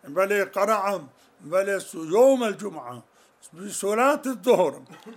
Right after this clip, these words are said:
هذا سورة الجمعة، هذا عليه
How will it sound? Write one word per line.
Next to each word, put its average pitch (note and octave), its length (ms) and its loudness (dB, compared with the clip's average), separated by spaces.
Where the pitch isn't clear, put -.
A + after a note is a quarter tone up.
هذا F#3+ 340 -2
سورة F#3+ 520 -6
الجمعة، F#3 680 -6
هذا G3+ 520 -4
عليه G3 440 -4